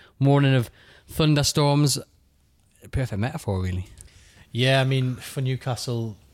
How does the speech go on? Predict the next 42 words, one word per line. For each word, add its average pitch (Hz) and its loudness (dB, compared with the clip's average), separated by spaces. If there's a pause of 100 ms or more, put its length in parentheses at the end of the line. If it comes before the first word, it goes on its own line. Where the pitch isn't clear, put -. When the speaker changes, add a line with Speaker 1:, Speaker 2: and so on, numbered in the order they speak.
(200)
Speaker 2:
fans 117 -2
now, 113 0
you're 113 -2
lo-, 135 -2
actually 120 -6
looking 110 -6
forward 127 -6
to 110 -10
this 101 -8
game. 95 -8 (500)
Uh, 104 -4
that 120 -2
can 120 0
also 113 0
be 110 -2 (280)
a 127 -8
little 113 -6
bit 113 -12
dangerous 127 -2
sometimes 117 -4
with 110 -6
Newcastle 113 -4
United, 110 -6 (460)
as 117 -4
we've 110 -6
all 120 2
learned 113 -2
over 110 -10
the 101 -8
years. 107 -6
But 160 -8 (880)
there's 151 -12
no 180 -6
reason 139 0
why 120 4
they 104 0
can't 139 -4
go 120 -6
into 110 -6
this 101 -8
one 101 -10
and 104 -10